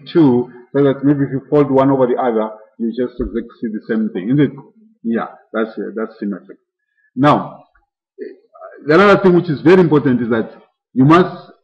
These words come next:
understand that this graph, as it is in this form, we can go into some kind of algebraic manipulation here until we get to something like A X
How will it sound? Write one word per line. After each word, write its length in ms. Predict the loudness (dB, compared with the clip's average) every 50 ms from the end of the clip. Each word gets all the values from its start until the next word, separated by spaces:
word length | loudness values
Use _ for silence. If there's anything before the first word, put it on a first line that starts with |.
| _ _ _ _ _ _ _ _ -2
understand 580 | 0 2 2 2 2 0 0 2 2 2 4 2
that 280 | 0 -2 -4 -6 -6 -2
this 160 | 0 0 0
graph, 540 | -2 -2 0 2 2 2 0 -4 -10 -14 -10 -6
as 160 | -4 -2 -2
it 120 | -2 -2 0 0
is 160 | 0 2 2
in 100 | 0 0
this 160 | 0 0 -2 -2 -4
form, 240 | -4 -4 -4 -6 -10 -18 _ _ _ _ _ _ _ _ _ _ _ _
we 180 | 0 2 2 4
can 200 | 4 4 2 4
go 300 | 4 4 4 6 6 4
into 180 | 4 2 -2
some 220 | -2 -2 -2 -2 -2
kind 240 | -2 -2 0 0 0
of 80 | -2 -2 -4
algebraic 540 | -6 -4 -4 -4 -4 -2 0 -2 -2 -2 -2
manipulation 640 | -2 0 0 0 0 0 0 0 0 -2 -2 -2 -2
here 220 | -2 -4 -4 -6 -10 -8
until 480 | -4 -2 -2 -2 -2 0 0 2 4 4
we 140 | 2 2 2
get 220 | 2 2 2 0 0 -4 -14 _ _ _ _ _ _ _ _ _ _ _ _ _ -6 0
to 380 | 2 4 4 6 6 4 2 0 -2 -10 -20 _ _ _ _ _ _ _ _ _ _ _ _ _ _ _
something 300 | -2 0 0 0 2 0
like 180 | 0 0 -2 -4 -8 -6 -2
A 340 | 0 2 4 2 2 0 0
X 320 | -2 -2 -2 -4 -6 -16